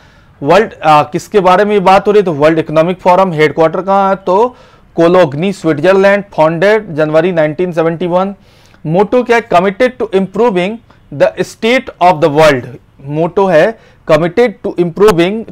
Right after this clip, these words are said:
to st-, uh, the state of the world। नेक्स्ट है कि वर्ल्ड कॉम्पिटिटिवनेस इंडेक्स दो हज़ार बीस, released by आईएमडी, यानी International Institute of Management and Development। यानी कहने का मीनिंग,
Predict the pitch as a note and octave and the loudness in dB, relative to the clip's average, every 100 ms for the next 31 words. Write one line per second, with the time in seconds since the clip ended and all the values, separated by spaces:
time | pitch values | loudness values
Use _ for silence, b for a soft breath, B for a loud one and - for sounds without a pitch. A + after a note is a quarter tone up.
0 | - F#3+ - F3 - _ F#3+ F3+ E3 D3 | -6 -4 -4 -6 -8 _ -2 2 2 2
1 | E3+ E3 - A3+ A#3+ D#3 C#3 F#3+ D3+ D3 | 0 0 -2 -2 0 -2 0 -2 0 2
2 | C3+ A#2+ B2 b b b b b b E3 | 2 -4 -16 b b b b b b -2
3 | A3+ C4+ A#3 A3+ D#3+ G#3 B3+ - G#3 G#3 | 0 0 -2 -2 2 2 2 0 -2 -2
4 | G3 A3 G#3+ B3 A3+ G3 G#3 F3+ E3+ F3+ | -4 -8 -4 -4 -2 -2 -2 -2 0 -2
5 | G3 - F3 E3 D#3 D#3 C3+ D#3 D3 - | -2 -2 0 4 4 2 0 -2 -2 -6
6 | - _ b b b b b _ _ _ | -18 _ b b b b b _ _ _
7 | _ - C#3+ D3+ D3+ D#3 F3 A3+ - D#3+ | _ -12 -8 -4 -2 0 2 2 0 -2
8 | F3+ G3 G3+ F3+ F#3+ G#3 G3 F3 C#3+ D#3 | -2 -2 -2 2 2 2 0 -2 -2 -2
9 | F#3 F#3 G3 F3+ F#3 F#3+ G#3+ F3 F#3 G#3+ | -2 -4 -4 -4 -4 -6 0 0 0 -4
10 | F3 E3+ F#3 F3+ G3+ A3 G3+ E3+ D#3+ E3+ | -8 -6 -6 -4 -2 0 0 0 -2 -2
11 | D#3+ E3+ G3 - E3 F3 D#3 D3+ D#3 D3+ | -2 -2 -4 -4 -2 0 0 2 0 0
12 | D#3 C#3 A2 - _ b b b b D3 | -2 -4 -6 -20 _ b b b b -6
13 | D3+ D#3+ E3 F#3 F#3+ F#3 G3 | -6 -4 -4 -2 -2 -2 -2